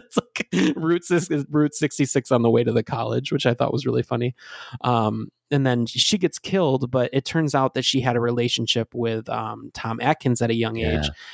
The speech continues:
Speaker 1: and, and they broke it off in high school, and he's the one that finds her in, in many pieces 'cause she gets chopped off by an axe, and he takes it on himself to hunt down the killer and kill him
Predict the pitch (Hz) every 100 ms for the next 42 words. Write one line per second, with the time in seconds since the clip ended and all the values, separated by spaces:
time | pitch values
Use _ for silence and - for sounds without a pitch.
0 | - - 131 123 127 117 113 117 139 120
1 | 113 117 117 123 - 120 117 113 117 117
2 | 113 151 131 127 120 120 113 - 127 120
3 | 123 120 - 113 113 - 117 120 - 123
4 | 120 117 113 - 123 - 117 - 117 123
5 | 117 - - 117 113 117 - 113 110 -
6 | - - 135 123 135 131 127 - - 127
7 | 117 117 - 143 135 - - 131 - 123
8 | 117 117 123 113 - 120 117 - 127 123
9 | 117 113 113 - 113 110 113 - - -
10 | - 123 - - 120 110 110 113